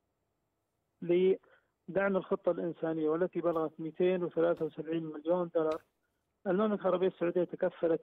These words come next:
بها كاملة منذ البداية. طيب، ن-، نحن إذا كنا نحن نتكلم عن دول التحالف التي، آه، بالغالب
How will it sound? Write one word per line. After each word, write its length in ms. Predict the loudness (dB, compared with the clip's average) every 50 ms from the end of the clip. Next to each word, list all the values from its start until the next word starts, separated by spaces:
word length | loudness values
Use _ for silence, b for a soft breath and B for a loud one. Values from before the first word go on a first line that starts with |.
| -2
بها 220 | 0 0 2 0 0
كاملة 480 | -2 -2 -2 -2 -2 0 -2 -2 -2 -4 -8 -20 -20 _ _ _ _ _ _ _ _ _ _ _
منذ 180 | -4 -2 0 0
البداية. 580 | -2 -2 -2 -4 -4 -4 -4 -8 -12 -20 _ _ _ _ _ _ _ _ _ _ _ _ _ _ -14 -10 -4
طيب، 160 | -2 -2 -2 -2
ن-، 400 | -2 -4 -4 -2 -2 -2 0 0
نحن 240 | -2 -2 -2 -2
إذا 300 | 0 0 2 2 2 2
كنا 340 | 0 0 -2 -2 0 0 0
نحن 260 | 0 -2 -4 -4 -2
نتكلم 480 | -2 -2 -4 -4 -4 -2 -2 0 0 -2
عن 140 | -4 -4 -2
دول 240 | 0 0 0 0 0
التحالف 580 | -4 _ -14 -10 -6 -6 -6 -6 -6 -10 -6
التي، 440 | -2 -2 -2 -2 -2 -4 -4 -4 -6 _ _ _ _ _ _ _ _ _ _ _ -8 -4
آه، 520 | -2 0 2 2 2 0 0 -2 -2 -4 -8 -10 _ _ _ _ _ _ _ _ _ -14 -12 -12
بالغالب 1040 | -12 -14 -16 -18 -10 -6 -2 0 0 2 2 2 2 2 2 2 2 0 -2 -4